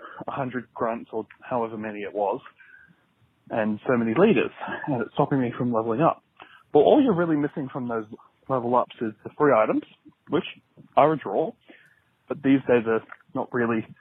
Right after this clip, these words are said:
worth the time investment that leveling up is, and the special research at level forty-three, forty-five, forty-seven, and fifty. Now, the rewards at level fifty are kind of cool, and I think one of the stages rewards you a Lucario encounter,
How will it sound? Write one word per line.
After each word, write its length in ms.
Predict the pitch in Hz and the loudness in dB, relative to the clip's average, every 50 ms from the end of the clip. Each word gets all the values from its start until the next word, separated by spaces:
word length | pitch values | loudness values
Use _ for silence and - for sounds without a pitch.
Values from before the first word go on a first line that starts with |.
| - - - - _ - | -20 -20 -20 -8 _ 4
worth 200 | 131 127 120 - - | 6 6 6 4 -2
the 100 | - - | -8 -8
time 280 | - - - 143 131 120 | -6 -4 -2 -2 -2 -2
investment 500 | 117 117 117 123 - - - 117 107 - - | -2 -4 -6 -6 -6 -8 -10 -10 -10 -8 -4
that 220 | 117 110 107 - - - _ - | -2 -2 -2 -4 -6 -14 _ -8
leveling 360 | 120 131 123 120 120 113 107 135 | -6 -4 -4 -2 -2 -2 -2 -2
up 200 | 156 143 - 123 | -4 -4 -6 -8
is, 140 | 110 165 - _ _ _ _ _ _ _ _ _ _ _ _ _ _ _ _ - | -8 -10 -10 _ _ _ _ _ _ _ _ _ _ _ _ _ _ _ _ -2
and 180 | 139 135 147 | 0 0 0
the 60 | 156 151 | 0 0
special 280 | - 185 175 - 202 | 0 -2 0 0 0
research 380 | 214 339 320 - - 107 - - - - - _ - - _ _ _ _ | 0 0 0 0 -2 -4 -4 -8 -14 -18 -18 _ -20 -20 _ _ _ _
at 200 | - 123 110 - - - - - - - - - _ _ _ | -2 -2 -2 -2 -4 -12 -20 -20 -20 -20 -20 -20 _ _ _
level 160 | - 139 139 - - | -2 -2 -2 2 4
forty-three, 640 | 160 151 151 151 151 - - - 156 143 135 139 127 - | 4 6 6 4 2 0 -4 -2 0 0 2 0 -2 -2
forty-five, 540 | - 151 139 139 135 127 - - 131 127 127 - | -2 0 0 0 0 -2 -2 -2 -2 -2 -2 -4
forty-seven, 420 | - 131 120 117 - - 127 120 110 | -8 -10 -10 -8 -6 -6 -4 -4 -6
and 100 | 107 110 - | -8 -2 2
fifty. 320 | - 196 - - - - - - - - - - _ _ _ _ _ _ _ - - - _ _ _ _ _ _ _ - - - - - - - - - | 2 2 2 -2 -8 -10 -12 -16 -18 -20 -20 -20 _ _ _ _ _ _ _ -20 -20 -20 _ _ _ _ _ _ _ -20 -18 -16 -16 -14 -16 -4 0 2
Now, 100 | 165 160 | 4 6
the 60 | 160 | 6
rewards 340 | 160 151 147 185 247 339 285 | 6 6 8 6 4 4 0
at 80 | 175 - | -4 -6
level 180 | 147 147 127 | -6 -6 -6
fifty 300 | - 175 185 - - 120 | -6 -8 -10 -8 -10 -12
are 20 | 104 | -12
kind 220 | - - - - - | -12 -12 -12 -12 -12
of 60 | - - | -8 -6
cool, 240 | - 127 165 165 127 | -4 -4 -4 -4 -6
and 140 | 120 120 - _ - - - - - - - - - - | -8 -10 -10 _ -18 -20 -20 -18 -16 -16 -16 -10 -2 0
I 100 | 143 143 | 2 2
think 120 | 143 139 | 4 4
one 120 | 139 147 139 | 4 4 4
of 60 | 131 | 2
the 60 | 127 | 2
stages 360 | - - 135 127 123 120 113 | 0 0 0 0 -2 -4 -6
rewards 380 | 110 110 113 117 120 120 120 - | -4 -2 -2 0 0 0 0 -2
you 80 | 127 127 | -2 -2
a 40 | |
Lucario 560 | 117 117 117 - - 156 156 156 151 151 151 151 | -2 -4 -4 -4 -2 -2 0 0 -2 -2 -2 -4
encounter, 580 | 147 147 - 165 156 151 - - 165 151 151 | -4 -6 -6 -6 -6 -4 -4 -4 -4 -4 -4